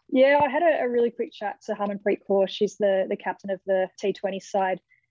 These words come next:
And she said that, you know, obviously last year was a really tough time for them and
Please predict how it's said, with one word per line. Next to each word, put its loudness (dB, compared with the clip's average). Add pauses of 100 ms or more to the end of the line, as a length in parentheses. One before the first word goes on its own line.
(160)
And 0 (500)
she 0
said 0
that, 4
you -2
know, 2
obviously 2
last 0
year -2
was -4
a -4
really -2
tough -12
time -8
for -4
them -2
and -8